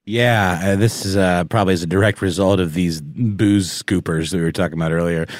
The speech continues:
that were just, you know, chugging the stuff from the streets, hence my opening, uh, phrase, chugging it to the streets.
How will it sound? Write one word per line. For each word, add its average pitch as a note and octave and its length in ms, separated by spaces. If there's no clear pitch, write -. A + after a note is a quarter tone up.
that F2 100
were F2 100
just, D#2+ 320
you F#2 180
know, D2+ 180
chugging A#2 440
the G#2+ 80
stuff A2 240
from A#2+ 200
the C#3+ 60
streets, A#2 600
hence G2+ 280
my G#2 280
opening, A2 520
uh, G#2+ 220
phrase, A2 380
chugging G2 340
it G2 80
to - 80
the A2 80
streets. A#2 380